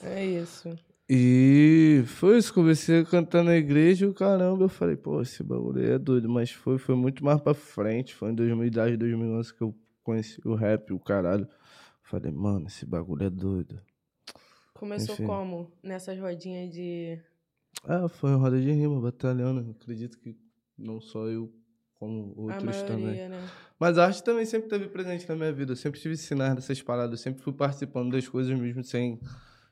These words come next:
Speaker 2: tipo assim, levar nada, nada a sério.
Speaker 1: Ah, porque
Speaker 2: ou
Speaker 1: você faz de
Speaker 2: prospecta-,
Speaker 1: tudo, né?
Speaker 2: ou prospectando.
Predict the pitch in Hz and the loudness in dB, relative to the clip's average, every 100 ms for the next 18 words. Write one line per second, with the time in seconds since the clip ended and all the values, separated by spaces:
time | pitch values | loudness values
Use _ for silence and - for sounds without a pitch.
0 | _ - 110 - 113 107 104 110 107 107 | _ -10 -10 -6 -6 -4 -2 -2 -2 -4
1 | 107 107 107 104 104 104 104 - - 110 | -6 -6 -6 -8 -10 -10 -10 -12 -8 -6
2 | - 110 226 220 240 254 254 349 370 269 | -4 -4 -4 -2 -2 -2 -2 -2 -2 -2
3 | 226 214 202 - 107 104 113 104 - 107 | -4 -6 -6 -10 -12 -8 -8 -8 -8 -10
4 | - _ 113 110 104 | -12 _ -10 -8 -10